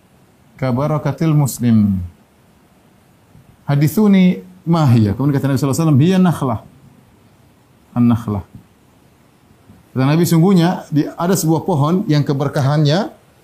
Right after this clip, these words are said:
seperti keberkahan seorang muslim. Kabarkanlah kepadaku pohon apakah itu?" Ternyata adalah pohon korma. Ya. Allah juga berfirman dalam Al-Quran,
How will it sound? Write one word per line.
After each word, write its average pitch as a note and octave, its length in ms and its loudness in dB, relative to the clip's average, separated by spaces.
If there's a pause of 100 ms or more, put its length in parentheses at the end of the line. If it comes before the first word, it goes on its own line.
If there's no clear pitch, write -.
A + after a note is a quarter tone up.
(140)
seperti D#3 400 -2
keberkahan E3 400 -2
seorang D#3+ 280 -2
muslim. A#2+ 440 -2 (480)
Kabarkanlah E3+ 480 -2
kepadaku F3 640 -2
pohon G3 240 -2
apakah G3+ 360 -4
itu?" A2 280 -4 (480)
Ternyata C3+ 320 -2
adalah D3+ 320 -4 (160)
pohon D3 360 -2 (520)
korma. A2+ 480 -2
Ya. G#2 240 -6 (1700)
Allah C#3+ 160 0
juga D3+ 160 2
berfirman D3+ 320 0
dalam C#3 240 0
Al-Quran, D3+ 560 -4